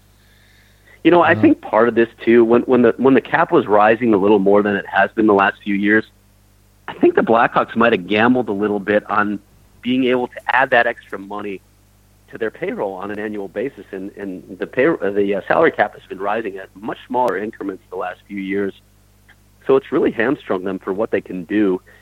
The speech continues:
Speaker 1: in terms of adding pieces around it. I, you know, you can make an argument that they needed to get younger, at least in their bottom six anyway. They needed to infuse some youth and speed into that lineup, but you better have some talent in that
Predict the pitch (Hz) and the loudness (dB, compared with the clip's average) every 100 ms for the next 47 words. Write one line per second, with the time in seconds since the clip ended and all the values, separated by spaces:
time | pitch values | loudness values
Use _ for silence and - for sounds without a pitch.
0 | _ _ 101 - 110 101 98 101 95 - | _ _ -10 -2 0 0 0 0 -2 -6
1 | 107 98 90 90 101 101 92 113 123 - | -8 -6 -6 -2 0 -2 -2 -4 -6 -4
2 | 156 175 180 - - - 160 165 196 214 | -2 0 -2 -8 -14 -8 -6 0 2 2
3 | 147 131 147 123 117 - 107 120 131 147 | 4 2 0 -2 -6 -8 -8 -8 -8 -8
4 | 139 123 131 123 131 143 147 147 _ _ | -8 -4 -4 -2 -4 -4 -6 -8 _ _
5 | _ - 170 135 123 123 101 113 123 113 | _ -12 -10 -10 -6 -8 -4 -4 -4 -6
6 | - 120 - 110 120 139 135 147 107 107 | -8 -10 -12 -12 -8 -4 -2 -4 -6 -8
7 | 123 131 - - 113 - 110 120 - 104 | -8 -8 -10 -10 -10 -10 -10 -8 -8 -8
8 | 104 113 - 110 - 113 110 117 110 107 | -6 -6 -6 -12 -6 -4 -4 -2 -2 -2
9 | 101 104 120 123 - 98 - _ _ _ | -2 -2 -4 -6 -6 -8 -8 _ _ _
10 | _ _ - - - _ _ _ 113 139 | _ _ -20 -20 -20 _ _ _ 0 2
11 | 135 123 117 101 151 156 107 113 107 | 4 2 0 -6 -2 -2 -2 -4 -8